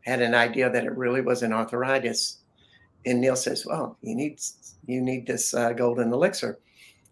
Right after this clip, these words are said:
So within about ten days,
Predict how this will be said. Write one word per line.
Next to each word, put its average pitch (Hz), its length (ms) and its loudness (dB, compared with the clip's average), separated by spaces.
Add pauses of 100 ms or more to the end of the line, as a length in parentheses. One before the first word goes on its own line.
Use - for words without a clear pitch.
So 131 320 4
within 127 580 2 (120)
about 123 460 4 (300)
ten 151 300 0
days, 117 520 2